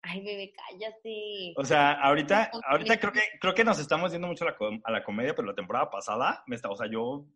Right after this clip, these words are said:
Speaker 2: ya estaba en la cruz de Iztapalapa. O sea, yo ya estaba así de, güey, y hoy porque, hoy, y hoy como les advertí, tengo mi pila al setenta por ciento, por eso estábamos hablando, tocando temas a lo mejor hasta muy profundos, porque estaba tocando el tema de salud mental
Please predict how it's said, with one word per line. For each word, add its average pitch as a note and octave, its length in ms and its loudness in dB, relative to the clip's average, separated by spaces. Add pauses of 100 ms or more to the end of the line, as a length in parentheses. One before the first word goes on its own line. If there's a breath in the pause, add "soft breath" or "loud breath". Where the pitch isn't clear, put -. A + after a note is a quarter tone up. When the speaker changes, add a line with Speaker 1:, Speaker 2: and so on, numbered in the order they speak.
Speaker 2:
ya A#2 260 0
estaba B2+ 380 0
en A#2+ 320 -4
la A2 160 -4
cruz A#2 240 -6
de D3+ 60 -6
Iztapalapa. B2 600 -6 (280)
O - 20 -20
sea, A#2 180 0
yo C3 60 4
ya D3+ 80 6
estaba E3 220 8
así E3+ 120 2
de, F3 280 6 (320 loud breath)
güey, F#3 380 8 (600)
y F3 160 6
hoy A#3 160 12
porque, A#3+ 360 8
hoy, E3+ 240 6
y F3 120 4
hoy G3 100 10
como B3+ 180 8
les F#3 140 6
advertí, B2 580 2
tengo D#3+ 200 2
mi F3 100 4
pila D3 220 4
al D#3+ 100 2
setenta B2 380 -2
por A#2 140 -6
ciento, G2+ 280 -8
por A2 160 -4
eso A2+ 140 -6
estábamos B2 400 2
hablando, G#2+ 300 -2
tocando A2+ 340 -4
temas A#2+ 260 -2 (280 loud breath)
a A#2 60 4
lo A#2+ 80 4
mejor A#2 220 2
hasta D3 140 4
muy B2 400 2
profundos, C3 460 2
porque - 200 -8
estaba A2+ 300 2
tocando G#2+ 360 -2
el A2+ 140 0
tema G#2+ 240 0
de A2+ 60 -2
salud G2 220 -12
mental G2+ 300 -10